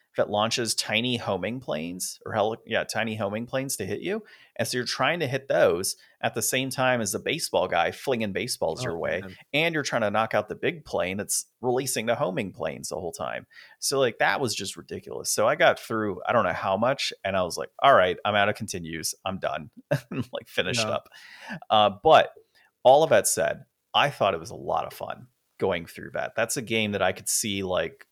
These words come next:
Speaker 1: honestly grinding out and getting better at to progress through. I think
Speaker 2: It's
Speaker 1: there's,
Speaker 2: only,
Speaker 1: like,
Speaker 2: like, a
Speaker 1: s-
Speaker 2: twenty-five minute game or something.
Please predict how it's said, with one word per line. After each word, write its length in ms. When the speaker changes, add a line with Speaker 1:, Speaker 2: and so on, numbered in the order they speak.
Speaker 1:
honestly 460
grinding 580
out 280
and 120
getting 260
better 320
at 240
to 180
progress 500
through. 240
I 40
think 40
Speaker 2:
It's 40
Speaker 1:
there's, 120
Speaker 2:
only, 100
Speaker 1:
like, 20
Speaker 2:
like, 160
a 40
Speaker 1:
s- 80
Speaker 2:
twenty-five 560
minute 260
game 340
or 100
something. 540